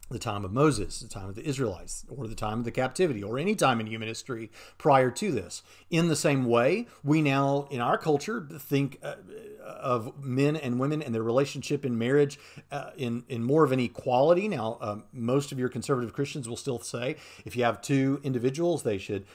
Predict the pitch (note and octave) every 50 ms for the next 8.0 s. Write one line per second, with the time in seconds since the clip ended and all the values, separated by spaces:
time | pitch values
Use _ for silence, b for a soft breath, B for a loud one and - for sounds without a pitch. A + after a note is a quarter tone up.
0 | B B - A#2 A2 - - D3 D3 D3+ D#3 D3+ A#2 G#2+ G2+ - - G#2+ G#2 A#2
1 | - - - - C3+ C3 B2 - - A#2 A#2 A#2+ - D3+ C3 B2 A#2 - D3 C#3+
2 | C#3+ C#3+ D3 D3 D3+ D3 C#3+ - D3+ D3+ C#3+ - - A2 G2+ G#2+ A2+ - B2 B2
3 | A#2+ A#2 A2 A2+ G#2+ F#2+ G2 C3 A#2 G#2 - - A#2+ A2+ G#2 A2+ - B2+ D3+ D#3+
4 | D#3+ D3 D3+ D#3 D3 D3 D#3+ D3+ C#3+ A#2 G#2 - B B B B A#2+ A2+ A#2+ -
5 | A2+ A2+ A2+ B2 C#3+ C#3+ C#3 C3+ C3+ B2 B2 A#2+ A#2+ A2+ - A#2+ G#2+ A#2+ C3 B2+
6 | - C#3 C3 A#2 A2+ A2 - - B B B B - B2 B2 A#2 A#2+ B2+ C3+ C3+
7 | C3 B2 - - C#3 B2 B2 C#3 A2 G2 - - D#3 D3 C#3 C#3+ C#3+ C#3 A#2+ A2